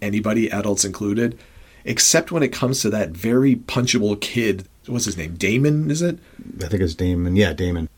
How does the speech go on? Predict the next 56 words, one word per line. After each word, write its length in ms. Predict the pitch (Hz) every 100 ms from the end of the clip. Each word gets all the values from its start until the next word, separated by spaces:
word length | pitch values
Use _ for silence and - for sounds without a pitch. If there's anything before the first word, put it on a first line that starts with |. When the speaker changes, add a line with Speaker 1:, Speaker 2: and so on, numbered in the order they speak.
| _
Speaker 1:
Something 420 | - - 131 151 131
about 200 | 107 104
that 300 | 101 95 -
kid's 260 | 104 90
face. 320 | - 101 92 - _
I 80 | 85
shouldn't 280 | 95 95 80
say 160 | 85
punchable 440 | 80 - 90 90 87
face 300 | - 87 85
when 100 | 92
I'm 100 | 85
talking 300 | 92 90 90
about 160 | 85
Speaker 2:
No, 160 | 123 143
Speaker 1:
a 20 |
Speaker 2:
it's 80 | 135
Speaker 1:
teenage 180 | 110 107
Speaker 2:
punchable. 40 |
Speaker 1:
kid, 240 | 139 123 120
<laughs> 520 | 127 - - - -
but 60 | 160
Speaker 2:
You're 100 | 156
right. 180 | 113 - - _ -
Speaker 1:
But 100 | 120
man, 220 | 131 185
so 180 | - 180
smug. 600 | 185 - 135 139 127 107 -
And 160 | 143
the 60 | 139
music 380 | 135 185 175 143
he's 160 | 123
listening 260 | 120 117 117
to, 240 | 110 104 -
oh, 100 | 202
this 120 | 190
is 0 |
a 100 | 165
real 180 | 139 156
banger. 640 | 127 127 147 151 113 98 - -
Oh, 220 | 113 104
God. 340 | 90 95 98 98
I 60 |
guess 160 | 117 104
they 100 | 143
had 140 | 123
to 60 | 107
probably 500 | - 104 104 107 104
find 380 | - 92 95 98
some 140 | 104
sort 200 | - 107
of 80 | 90
music 400 | 90 95 101 92
that 200 | 98 85
was 340 | 95 92 -
not 280 | - 92 90